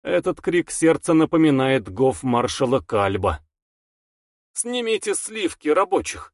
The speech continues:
и основной капитал будет до крайности обесценен.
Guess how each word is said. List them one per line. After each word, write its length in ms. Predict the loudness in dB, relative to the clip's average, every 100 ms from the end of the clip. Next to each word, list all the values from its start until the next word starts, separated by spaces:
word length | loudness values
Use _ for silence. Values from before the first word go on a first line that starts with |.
| _
и 60 | 0
основной 680 | 0 0 -2 -2 0 0 0
капитал 480 | -4 -4 2 2
будет 380 | 2 0 0 0
до 120 | 0
крайности 600 | 0 2 2 2 -2 -4
обесценен. 760 | -4 -4 -6 -6 -4 -4 -6